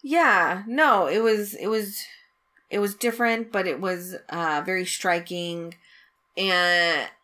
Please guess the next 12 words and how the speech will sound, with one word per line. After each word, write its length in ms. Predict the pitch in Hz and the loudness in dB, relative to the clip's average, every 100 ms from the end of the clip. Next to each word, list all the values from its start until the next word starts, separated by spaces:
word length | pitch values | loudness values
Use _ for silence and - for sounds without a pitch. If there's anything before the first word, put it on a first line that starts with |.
| - | -4
and 200 | 196 208 | -2 2
yeah, 240 | 190 175 | 4 4
the, 160 | 170 196 | 2 -2
the 120 | 170 | -4
floatiness 600 | 202 226 226 233 214 208 | -2 0 2 2 -2 -4
was 260 | 208 190 190 | -2 -2 -2
kind 260 | - 202 180 | -6 -6 -6
of 100 | 170 | -8
interesting 600 | 170 175 180 - 170 165 | -10 -8 -8 -6 -6 -6
in 120 | 165 | -8
terms 280 | 180 165 165 | -8 -8 -6
of, 240 | 165 156 | -6 -8